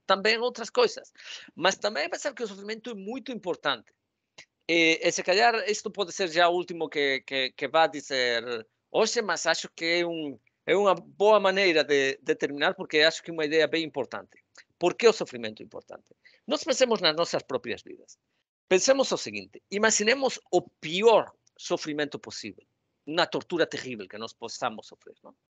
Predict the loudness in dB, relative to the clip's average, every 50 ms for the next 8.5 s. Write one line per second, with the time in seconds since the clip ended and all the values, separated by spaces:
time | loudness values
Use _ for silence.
0 | _ _ -20 -20 -20 -20 -20 -20 _ _ _ _ _ _ 0 2 2 2 0 -2
1 | _ -10 -6 -4 -2 -2 -2 -4 -6 -8 -8 -8 -6 -4 -4 -2 -2 -2 -2 -2
2 | -2 -4 -6 -6 -6 -10 -12 -10 -6 -6 -6 -4 -4 -4 -2 0 2 2 2 0
3 | -2 -6 -8 -8 -8 -2 2 2 2 2 0 -4 -4 -4 -4 -4 -4 -4 -6 -8
4 | -10 -12 -12 -10 -10 -4 0 0 0 0 -2 -8 -12 -12 -14 -18 -20 -18 _ -8
5 | -8 -6 -6 -6 -4 -2 -2 -2 -2 -4 -8 -12 -16 -18 -20 -20 -20 _ _ _
6 | _ _ _ _ _ -4 -4 -2 -2 -4 2 4 6 6 6 4 2 2 4 2
7 | 2 2 -2 -8 -4 0 2 2 2 2 2 0 0 0 0 0 -2 -4 -6 _
8 | _ _ _ -2 0 0 0 0 -4